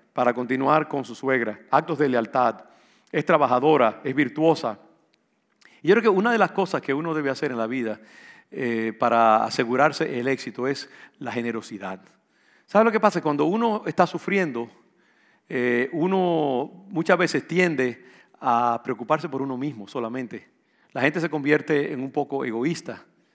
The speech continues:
porque sentimos como que no tenemos suficiente y tenemos que agarrarnos a todo. Yo estoy en dolor y, y,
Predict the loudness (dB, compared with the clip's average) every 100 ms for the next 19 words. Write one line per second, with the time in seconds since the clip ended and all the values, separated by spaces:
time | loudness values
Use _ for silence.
0 | _ _ _ _ _ -6 0 2 2 -2
1 | -8 -2 -2 -2 -4 -4 -2 -2 -4 -8
2 | -20 _ _ -12 -8 -4 2 2 2 0
3 | -4 -2 2 2 0 -6 -4 -4 -4 -4
4 | -4 -4 -6 -6 -10 -14 -18 -20 -12 -10
5 | -10 -12 _ _ _ _ _ _ -8 -8
6 | 0 0 0 0 4 4 4 2 -2 -4
7 | -8 -12